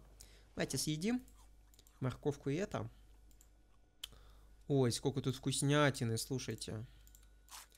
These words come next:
Ща, <laughs> ща фул сумку себе наберу всякой еды. Э, я по-другому не могу, к сожалению.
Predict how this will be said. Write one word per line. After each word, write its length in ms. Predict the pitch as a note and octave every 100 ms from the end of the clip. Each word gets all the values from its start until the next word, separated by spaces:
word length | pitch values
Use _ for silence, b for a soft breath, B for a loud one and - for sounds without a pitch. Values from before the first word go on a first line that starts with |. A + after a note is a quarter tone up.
| _ _ _
Ща, 180 | - D3+ -
<laughs> 60 |
ща 340 | - - G#3 G3
фул 300 | - G#3 G#3
сумку 340 | - G#3+ G3
себе 140 | C#3 C3
наберу 340 | B2+ C#3 E3
всякой 360 | F#3+ D#3 - B2+
еды. 460 | B2 B2+ D3 F3+ - A3+ B3 B3 A3 G3 B
Э, 800 | D3+ D#3 D3+ D3 C#3 A#2+ B2 D3
я 80 | G3
по-другому 500 | A3+ G#3 G#3 G#3 F#3
не 120 | E3+
могу, 260 | E3+ D3+
к 40 | A2
сожалению. 600 | - A2+ A2 G#2+ G#2